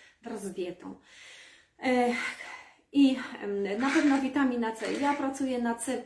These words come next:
tysiąc plus. E, być może masz jakąś inną, e, dobrą, e, witaminę. Natomiast, e, natomiast druga rzecz, którą ja zawsze polecam, to jest, e, helatowany cynk,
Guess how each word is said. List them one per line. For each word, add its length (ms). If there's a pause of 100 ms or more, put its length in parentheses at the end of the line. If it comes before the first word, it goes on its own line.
(140)
tysiąc 400
plus. 460 (560)
E, 260
być 160
może 240
masz 220
jakąś 320
inną, 320 (380)
e, 240
dobrą, 480
e, 200
witaminę. 500 (580)
Natomiast, 1000
e, 520
natomiast 560
druga 360
rzecz, 180
którą 340
ja 140
zawsze 300
polecam, 600 (360)
to 180
jest, 440
e, 260
helatowany 720
cynk, 720